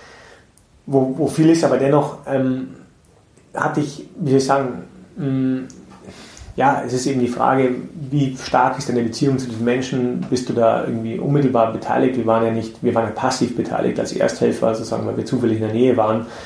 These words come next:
Und, ähm, das hat dann natürlich emotional einen ganz anderen Einfluss, als wenn du selber drin steckst. Das kann man so, so formulieren, wie wenn ein Autounfall, wo du vielleicht,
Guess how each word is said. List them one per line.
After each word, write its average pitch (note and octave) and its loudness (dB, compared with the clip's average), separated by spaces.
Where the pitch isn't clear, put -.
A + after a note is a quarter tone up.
Und, A2 2
ähm, A2 -2
das - -4
hat A#2 0
dann A#2+ 2
natürlich A2 0
emotional A2+ 0
einen A#2 0
ganz A2 0
anderen A2+ 0
Einfluss, A#2 0
als A2 -2
wenn A2 -4
du A2 -2
selber B2 4
drin A2 -2
steckst. G2+ -8
Das G#2+ -6
kann A#2+ -4
man A2+ 2
so, B2+ 2
so B2+ 0
formulieren, A#2+ 0
wie A#2+ 0
wenn A2+ -2
ein G#2+ -8
Autounfall, B2 2
wo A#2+ -2
du A#2+ -2
vielleicht, A2+ -2